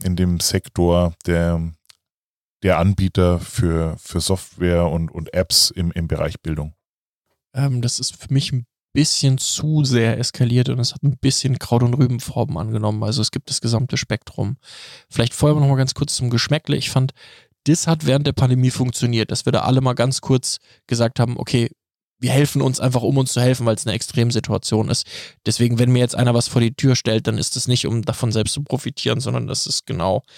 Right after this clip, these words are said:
Speaker 2: einfach aus diesem Hilfswillen. Und da sind ja auch viele Startups mit gestartet aus diesem Gedanken. Und deswegen haben es viele auch weiter geschafft, als man es sonst geschafft hätte hier in der Bildung. Ähm, nur ist es so gewesen, dass jetzt,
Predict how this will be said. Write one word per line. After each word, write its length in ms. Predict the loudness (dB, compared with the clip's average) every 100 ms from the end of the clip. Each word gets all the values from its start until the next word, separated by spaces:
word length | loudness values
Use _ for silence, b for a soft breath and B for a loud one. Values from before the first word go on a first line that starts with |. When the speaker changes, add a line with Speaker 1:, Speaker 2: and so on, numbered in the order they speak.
| B B B
Speaker 2:
einfach 240 | -2 0
aus 160 | 0 -2
diesem 340 | -2 -2 0
Hilfswillen. 760 | 4 2 2 -2 0 2 2 0 _ _ _ _ _ _ _ -6
Und 120 | -2 0
da 80 |
sind 140 | 2 2
ja 80 | 2
auch 80 |
viele 320 | 0 0 2 2
Startups 440 | 2 0 0 0
mit 160 | -4 -4
gestartet 640 | -4 0 2 2 0 -2
aus 180 | -4 -2
diesem 360 | -4 -4 -6 -10 -10
Gedanken. 340 | -4 -2 -2
Und 60 | -4
deswegen 280 | -2 -2
haben 100 | -2
es 120 | -2 -6
viele 360 | 0 2 2 B B B B B
auch 260 | -2 0
weiter 380 | 2 2 2 2
geschafft, 420 | 2 0 0 0
als 180 | -2 0
man 120 | -2
es 80 | 0
sonst 300 | 2 2 -2
geschafft 400 | -6 -4 -6 -4
hätte 200 | -4 -2
hier 320 | -4 -2 -2
in 100 | -2
der 80 | -6
Bildung. 440 | -4 -4 -2 -4 -6 B B B B -4
Ähm, 440 | -2 0 0 0
nur 220 | 4 4
ist 140 | 2 0
es 140 | -2
so 160 | 0 2
gewesen, 540 | 2 2 0 0 -2
dass 280 | -2 -4 -2
jetzt, 580 | -2 -2 -6 -8 -10